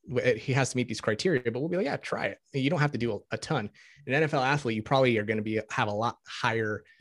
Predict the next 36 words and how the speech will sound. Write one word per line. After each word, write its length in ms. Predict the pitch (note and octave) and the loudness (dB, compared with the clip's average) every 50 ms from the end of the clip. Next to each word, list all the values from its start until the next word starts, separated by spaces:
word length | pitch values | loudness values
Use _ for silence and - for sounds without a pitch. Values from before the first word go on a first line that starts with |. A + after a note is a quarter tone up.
| - - _ | -20 -14 _
you 100 | - A2+ | -2 0
know, 80 | A2 G#2+ | 0 0
of 80 | G#2+ | 0
a 60 | A2 | -2
bar 480 | G#2 A2 B2+ B2 A#2 A2 G2+ G2+ G#2+ - _ - | 0 2 4 6 6 6 4 2 -2 -6 _ -10
to 100 | - - | -4 0
have 180 | B2 A#2 - - | 0 0 0 0
to 60 | A2 | -2
meet, 360 | A2 A2+ A#2 A2+ G#2+ - - _ - - - _ _ _ | 0 0 -2 -2 -4 -8 -12 _ -20 -20 -20 _ _ _
um, 140 | A2+ G#2+ G#2 | -8 -6 -2
and 100 | A2+ A#2+ | 0 0
you 60 | B2 | 2
wanna 160 | A#2+ A#2+ A#2 | 4 2 2
be 140 | A2 A2+ A2 | 2 0 -2
as, 180 | G#2+ - - - - _ - | -4 -4 -6 -10 -6 _ -2
as 280 | A#2 - - - - - - | -2 -2 -2 -6 -8 -8 -10
care-, 220 | - - C#3 C3 - - | -4 0 0 0 2 0
as 140 | B2 A#2+ - | -2 -4 0
careful 300 | - - B3+ - - G#2+ | 0 0 0 2 0 -4
as 80 | - - | -2 0
possible. 400 | - A2+ A#2 - - - G#2 - | 0 -2 -2 -2 -4 -10 -10 -6
So 300 | - - G#2+ G#2+ G#2+ - - - _ _ _ - | -2 0 0 0 -2 -6 -14 -20 _ _ _ 0
it 140 | C#3 C3+ | 0 2
really 240 | B2+ C#3+ F3 F3+ E3+ | 4 6 6 8 6
d-, 140 | C#3+ A#2 - | 6 4 0
the 140 | C3+ C3 C3+ | 0 2 4
answer 340 | C#3 E3 F#3 F3+ - D#3 C3 | 4 4 4 4 2 0 0
is, 320 | B2+ C3 C3 C3 B2 - | 2 2 2 0 -2 -4
and 220 | - B2+ A2+ A2+ - | -6 -6 -6 -6 -4
you're 160 | B2 A#2 A2+ | -4 -4 -2
gonna 120 | A#2+ A#2 A#2 | 0 0 2
hate 160 | G#2 A#2+ A#2 | 2 2 2
this 160 | - A#2 A2 A#2 | 2 0 0 0
answer, 200 | G#2+ G2+ - G#2 | 0 0 0 0
it 120 | C#3 D3+ | 0 0
depends. 500 | C#3 G#2+ - - A2 G2+ - - - - | 0 0 -4 -6 -10 -12 -12 -14 -16 -18